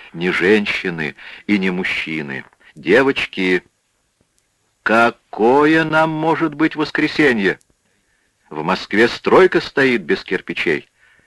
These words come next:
То есть она... Не знала, конечно, той именно стройки, куда повезут наши кирпичи,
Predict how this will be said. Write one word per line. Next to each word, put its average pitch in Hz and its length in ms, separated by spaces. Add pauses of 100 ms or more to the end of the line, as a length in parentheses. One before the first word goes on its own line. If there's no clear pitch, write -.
(140)
То 78 120
есть 76 220
она... 90 380 (480)
Не 87 140
знала, 160 340
конечно, 82 520
той 98 300
именно 82 440
стройки, 90 560 (320)
куда 90 260
повезут 92 520
наши 90 260
кирпичи, - 640